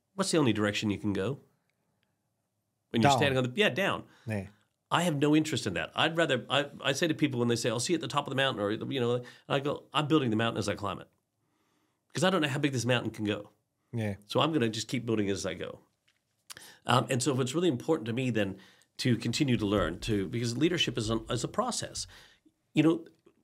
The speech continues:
Speaker 1: a program has a start and finish date.
Speaker 2: That is correct. That is
Speaker 1: Whereas a
Speaker 2: correct.
Speaker 1: process or a system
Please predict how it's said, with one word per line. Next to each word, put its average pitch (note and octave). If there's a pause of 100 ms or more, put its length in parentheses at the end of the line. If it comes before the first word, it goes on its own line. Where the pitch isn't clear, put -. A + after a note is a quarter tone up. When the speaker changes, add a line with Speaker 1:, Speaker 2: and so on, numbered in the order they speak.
Speaker 1:
a D3+
program D3+ (480)
has A#2+
a A#2
start C#3
and G2+
finish -
date. - (1500)
Speaker 2:
That B2+
is B2+
correct. - (260)
That A#2+
is A#2+
Speaker 1:
Whereas C#3
a -
Speaker 2:
correct. -
Speaker 1:
process A#2+
or G#2+
a G2+
system F3+